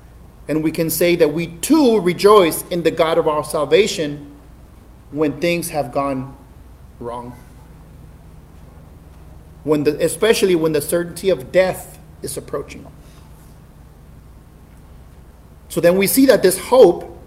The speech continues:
is based on true faith. Takes us to verse nineteen, Habakkuk's faith. It says, "God, the Lord, is my strength.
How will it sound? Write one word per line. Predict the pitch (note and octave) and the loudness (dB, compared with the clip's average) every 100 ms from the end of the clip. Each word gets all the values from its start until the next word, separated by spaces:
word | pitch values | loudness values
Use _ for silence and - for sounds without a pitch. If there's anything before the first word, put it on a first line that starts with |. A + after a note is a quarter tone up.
| - - | -10 -4
is | D#3 | -2
based | C#3 F3 F#3+ F#3 - - - | 2 4 4 2 -6 -14 -8
on | D#3+ D3 | -6 -6
true | - G3+ | -8 -8
faith. | F#3+ F#3 C#3 - - - - - - - - - - - - - - - - - - - - - - - - - - - - | -6 -4 -6 -8 -20 -20 -20 -20 -20 -20 -20 -20 -20 -20 -20 -20 -20 -20 -20 -20 -20 -20 -20 -20 -20 -20 -20 -20 -20 -20 -2
Takes | F3 E3 | 0 0
us | F3 - | -2 -6
to | D#3+ C#3+ C#3 - - - - | -4 -4 -4 -14 -20 -20 -10
verse | C3+ C3+ | -6 -6
nineteen, | D3 D3 D3 G#3+ F3 | -6 -6 -4 -4 -4
Habakkuk's | C3 C3+ C3 C#3 | -8 -8 -10 -12
faith. | - G3 D3+ - - - - - - - - - - - - - | -2 0 0 -4 -20 -20 -20 -20 -20 -20 -20 -20 -20 -20 -20 -18
It | - | -2
says, | F#3+ E3+ - | 4 4 4
"God, | B2+ G#3 A#3+ F3+ F3+ - | 2 6 6 4 0 0
the | |
Lord, | D#3 F#3+ F3+ D3+ D3 - | 2 6 6 4 0 -4
is | F3 F3 | -2 -2
my | F3+ F3 | -2 -2
strength. | F3 - F#3+ F3+ C3 - | -4 -4 -2 -2 -4 -14